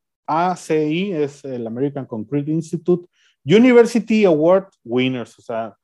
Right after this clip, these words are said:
los, eh, premios universitarios, los ganadores del premio universitario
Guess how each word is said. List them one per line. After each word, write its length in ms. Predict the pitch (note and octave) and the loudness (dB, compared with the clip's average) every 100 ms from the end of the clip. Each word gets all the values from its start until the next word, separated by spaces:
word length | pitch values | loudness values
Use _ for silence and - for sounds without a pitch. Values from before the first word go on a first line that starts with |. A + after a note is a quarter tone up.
| _ _ _ - | _ _ _ 2
los, 480 | C3 C#3 C3+ - C3+ | 6 8 6 2 2
eh, 560 | C3 C3+ C3 B2+ B2 - | 4 4 4 2 -2 -4
premios 560 | F3 F#3 G#3 G#3+ G3+ G3+ | 2 4 4 2 0 -2
universitarios, 840 | E3+ D3+ C3+ C3 B2+ C3 C#3+ E3 | -2 -2 -2 -4 -10 -6 -4 -4
los 120 | C#3+ | -4
ganadores 640 | C3+ B2 A#2 B2 D3+ F3 D#3+ | -4 -4 -2 -2 -2 -4 -6
del 180 | B2 | -10
premio 260 | - C3 C#3+ | -8 -4 -4
universitario 1000 | D3 B2+ A2 - - A#2+ B2 C#3 D3 | -4 -6 -8 -12 -2 0 2 2 0